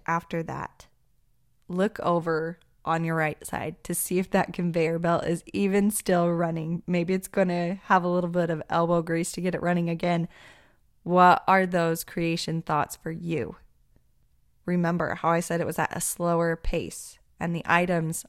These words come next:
on the conveyor belt are way more spaced out.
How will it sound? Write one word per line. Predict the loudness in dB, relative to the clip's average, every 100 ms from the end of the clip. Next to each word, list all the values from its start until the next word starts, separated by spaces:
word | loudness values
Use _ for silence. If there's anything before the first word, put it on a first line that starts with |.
| _ 2
on | 4 2
the | 0
conveyor | -4 -4 -4 -4
belt | -4 -4
are | -4 -6
way | -6 -6 -4 -2
more | -2 -2
spaced | -4 -4 -4 -2
out. | -2 -2 -10